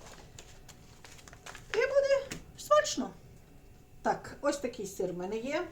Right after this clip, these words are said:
Зараз я скажу, яка вага є. Чотириста тридцять грам. Ось такий жовтий.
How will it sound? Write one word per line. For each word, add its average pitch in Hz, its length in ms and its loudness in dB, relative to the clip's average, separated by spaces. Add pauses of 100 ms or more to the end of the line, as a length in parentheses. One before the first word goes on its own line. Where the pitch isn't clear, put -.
(100)
Зараз 196 300 -2
я 185 60 -2
скажу, 185 380 0
яка - 240 0
вага 233 300 2
є. 294 340 -2 (540)
Чотириста 233 500 -2
тридцять 269 380 -4
грам. 277 380 0 (260)
Ось 220 160 -10
такий 190 340 -6
жовтий. 175 540 -6